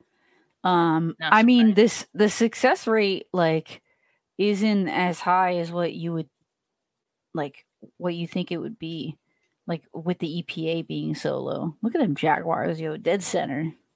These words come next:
Speaker 1: Fucking
Speaker 2: Dead
Speaker 1: garbage.
Speaker 2: center, <laughs> dude. Dead center Jags, man. Yeah, I, I noticed that. They were, like, right in the middle. <laughs>
Speaker 1: Yeah, that's where they are in a lot of these charts, like,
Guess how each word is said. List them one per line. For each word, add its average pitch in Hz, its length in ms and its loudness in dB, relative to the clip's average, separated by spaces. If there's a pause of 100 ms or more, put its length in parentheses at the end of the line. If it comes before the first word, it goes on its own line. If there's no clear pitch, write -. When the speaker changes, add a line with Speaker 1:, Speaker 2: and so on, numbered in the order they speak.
Speaker 1:
Fucking 185 140 -8
Speaker 2:
Dead 208 240 2
Speaker 1:
garbage. 240 440 2
Speaker 2:
center, - 160 2
<laughs> 269 520 -4
dude. 277 100 -4 (1300)
Dead 131 260 -6
center 156 300 -8
Jags, - 460 -8
man. 135 380 -8 (360)
Yeah, 151 280 2 (100)
I, 175 100 6
I 185 40 2
noticed 160 320 0
that. 127 240 0
They 139 80 -2
were, 135 100 -2
like, 123 200 -4
right 135 200 -6
in 135 100 -8
the 135 60 -10
middle. 139 420 -10 (140)
<laughs> - 180 -2
Speaker 1:
Yeah, 170 240 -2 (120)
that's 214 220 6
where 277 120 8
they 269 120 6
are 220 160 8
in 190 80 4
a 175 80 6
lot 165 240 6
of 160 60 0
these 151 220 -2
charts, 160 360 -2
like, 160 160 -4